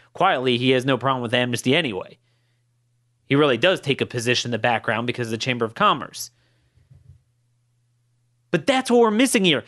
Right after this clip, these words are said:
So the guy's literally introducing a blank page with no text on it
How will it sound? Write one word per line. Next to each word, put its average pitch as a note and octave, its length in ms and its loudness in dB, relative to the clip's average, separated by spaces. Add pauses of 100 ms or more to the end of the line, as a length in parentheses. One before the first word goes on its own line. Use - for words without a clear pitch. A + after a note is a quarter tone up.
(120)
So B3 180 2
the F#3+ 140 0
guy's A#3+ 340 0
literally B3+ 600 4
introducing A3 760 2
a G3 160 0
blank G#3 720 0
page E3 460 0
with E3 160 2
no F#3+ 220 4
text - 440 -4
on C3+ 160 0
it A#2+ 220 -4